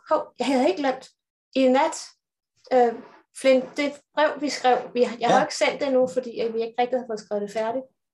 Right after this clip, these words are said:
Speaker 1: Men skal
Speaker 2: Nej.
Speaker 1: de andre ikke lige høre det, før vi sender det?
Speaker 2: Det, det tror jeg, vi blev enige om tidligere, var en god idé, sådan så at vi kom til at, så vi var enige omkring, hvad vi ligesom... Øh,
Speaker 1: Ja,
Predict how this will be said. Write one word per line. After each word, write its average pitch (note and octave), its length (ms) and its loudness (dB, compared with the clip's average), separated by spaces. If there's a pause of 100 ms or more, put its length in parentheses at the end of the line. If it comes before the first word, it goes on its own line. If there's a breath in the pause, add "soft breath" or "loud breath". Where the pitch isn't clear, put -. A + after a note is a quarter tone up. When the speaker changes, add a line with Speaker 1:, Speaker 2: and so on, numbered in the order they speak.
(120)
Speaker 1:
Men A#3 100 0
skal A#3+ 100 4
Speaker 2:
Nej. C4 80 0
Speaker 1:
de C4+ 100 2
andre C#4+ 220 2
ikke D4 120 -2
lige D#4 160 -2
høre C4 240 2
det, C#4+ 80 -8
før B3 240 -4
vi B3+ 80 -6
sender B3+ 280 -2
det? B3 120 -6 (480)
Speaker 2:
Det, D3+ 180 0
det F#3 200 0
tror F#3+ 160 4
jeg, F#3 100 2
vi - 60 2
blev E3 120 4
enige E3 220 4
om C#3+ 100 0 (100)
tidligere, D3+ 300 4
var A#2+ 80 4
en - 200 -4
god G#3+ 240 0
idé, D#3 120 2 (180)
sådan C#3 140 -6
så C#3 100 -2 (100)
at A2 100 -8
vi C3 180 -2
kom D3 100 -2
til - 160 -2 (280)
at, A#2 100 4 (460)
så - 140 -8
vi A#2 60 2
var C3+ 180 2
enige D3+ 460 6
omkring, G2+ 400 -2 (180)
hvad G#2 180 0
vi G2 100 -4 (100)
ligesom... F#2+ 260 -2 (160)
Øh, F2 320 -8
Speaker 1:
Ja, A3 120 -2